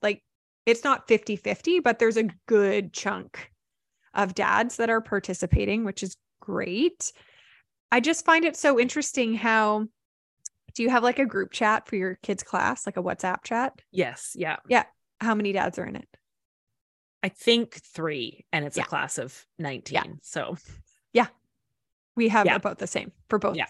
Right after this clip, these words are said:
Speaker 1: kids' classes. Yeah.
Speaker 2: Yeah. And, and
Speaker 1: <laughs>
Speaker 2: i-, it's interesting.
Speaker 1: And it's
Speaker 2: And
Speaker 1: not
Speaker 2: I
Speaker 1: because they're not welcome. It's
Speaker 2: No.
Speaker 1: who's, who is, who's doing the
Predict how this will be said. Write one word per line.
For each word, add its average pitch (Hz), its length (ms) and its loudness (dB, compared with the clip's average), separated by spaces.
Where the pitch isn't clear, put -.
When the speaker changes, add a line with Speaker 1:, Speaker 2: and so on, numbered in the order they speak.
Speaker 1:
kids' - 200 -4
classes. - 540 -8
Yeah. - 120 0
Speaker 2:
Yeah. 175 200 4
And, 254 320 4
and 247 300 2
Speaker 1:
<laughs> - 40 -6
Speaker 2:
i-, 240 200 -4
it's 240 140 -2
interesting. 262 340 4
Speaker 1:
And - 80 8
it's - 80 6
Speaker 2:
And - 40 2
Speaker 1:
not 277 140 8
Speaker 2:
I - 20 0
Speaker 1:
because 370 200 4
they're 359 100 4
not 370 220 8
welcome. 294 640 4
It's 233 140 2
Speaker 2:
No. 262 220 8
Speaker 1:
who's, 311 460 10
who 302 260 6
is, 339 240 4
who's 370 380 6
doing 370 220 6
the 480 120 8